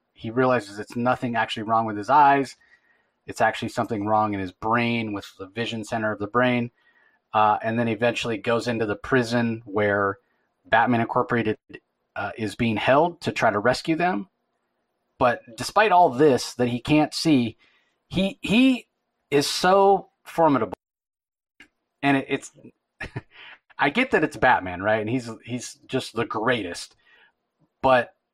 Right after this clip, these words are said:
it makes no sense. Like, he is blind. If you want him to be blind, Josh Williamson, then make him blind. But it's like he's blind when you need him to be blind, and then for the parts of the story where it's like he can still see, like,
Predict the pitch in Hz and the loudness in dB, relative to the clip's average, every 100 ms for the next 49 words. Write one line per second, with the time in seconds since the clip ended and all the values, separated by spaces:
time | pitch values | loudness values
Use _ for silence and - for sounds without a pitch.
0 | _ - 160 190 214 - 208 196 - 170 | _ -10 -8 -2 -2 -2 0 0 2 -2
1 | 156 139 151 - 254 262 226 190 139 165 | 0 0 0 -2 0 0 2 0 2 4
2 | 170 101 87 - _ _ _ _ _ - | 4 2 -6 -18 _ _ _ _ _ -4
3 | 139 143 156 247 240 202 190 147 156 185 | -2 2 4 4 4 0 -2 2 4 4
4 | 180 139 127 - 131 127 - 135 131 139 | 4 4 2 2 -2 -2 0 0 2 2
5 | 165 165 143 123 131 92 73 - _ _ | 0 0 0 4 4 4 -4 -20 _ _
6 | _ _ _ - 143 143 160 156 - 156 | _ _ _ 0 0 2 2 2 0 -4
7 | 139 156 196 208 202 165 165 165 180 170 | 0 4 6 6 2 0 -2 0 0 -2
8 | 156 151 156 156 151 151 151 147 135 123 | -4 -2 0 4 4 4 4 0 -2 -2
9 | 131 123 131 - 151 151 139 - 151 147 | -2 -2 -6 0 0 0 -6 0 2 4
10 | 139 131 123 117 _ _ _ _ _ _ | 2 2 0 -2 _ _ _ _ _ _
11 | _ 139 - 156 151 156 160 147 - 160 | _ -10 0 0 0 -2 -2 -4 0 0
12 | 151 - - _ 165 165 | 0 -6 -18 _ -4 -4